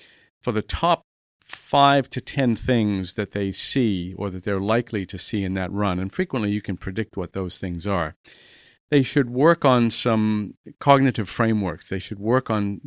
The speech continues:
developing some diagnostic frameworks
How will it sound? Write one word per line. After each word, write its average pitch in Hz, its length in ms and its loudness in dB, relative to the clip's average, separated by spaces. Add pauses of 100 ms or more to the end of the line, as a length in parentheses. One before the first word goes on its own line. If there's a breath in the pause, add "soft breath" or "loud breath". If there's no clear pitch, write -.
developing 113 560 0
some 98 240 -6
diagnostic 98 840 -2
frameworks 101 880 -4